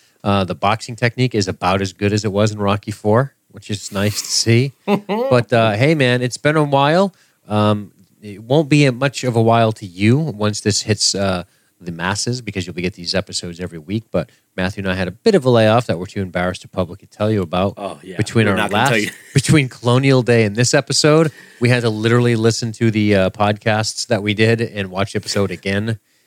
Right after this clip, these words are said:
Speaker 1: if that gives you an indication how long it was. Uh, so
Speaker 2: I'm like, "Man, I forgot what Star Trek Enterprise is like."
Speaker 1: <laughs>
Speaker 2: Fuck.
Speaker 1: I thought
Speaker 2: This
Speaker 1: it
Speaker 2: is
Speaker 1: had a
Speaker 2: way
Speaker 1: different
Speaker 2: different and
Speaker 1: intro.
Speaker 2: better.
Speaker 1: Yeah.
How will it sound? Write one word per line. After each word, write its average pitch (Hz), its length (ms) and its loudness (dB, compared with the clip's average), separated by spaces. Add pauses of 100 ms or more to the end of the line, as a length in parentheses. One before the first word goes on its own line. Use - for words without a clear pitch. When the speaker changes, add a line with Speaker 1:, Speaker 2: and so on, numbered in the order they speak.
(120)
Speaker 1:
if - 80 -20
that 87 180 -4
gives 95 180 -6
you 196 60 0
an 92 80 -2
indication 92 520 -6
how 90 100 -10
long 90 260 -6
it 85 120 -12
was. 92 500 -2 (400)
Uh, - 240 -10
so - 420 -2
Speaker 2:
I'm 156 100 0
like, 160 220 4
"Man, 220 280 2
I 233 100 0
forgot 226 500 0
what 190 120 0
Star 214 280 2
Trek 226 320 0
Enterprise 226 580 2
is 185 140 2
like." 254 360 4
Speaker 1:
<laughs> - 60 -20 (960)
Speaker 2:
Fuck. 302 600 2
Speaker 1:
I 175 60 4
thought 202 220 2
Speaker 2:
This - 20 6
Speaker 1:
it - 40 6
Speaker 2:
is 175 40 0
Speaker 1:
had 170 140 4
a 220 40 4
Speaker 2:
way 294 200 4
Speaker 1:
different 170 300 2
Speaker 2:
different 202 180 2
and 220 80 2
Speaker 1:
intro. 185 140 2
Speaker 2:
better. 113 340 0
Speaker 1:
Yeah. 143 600 0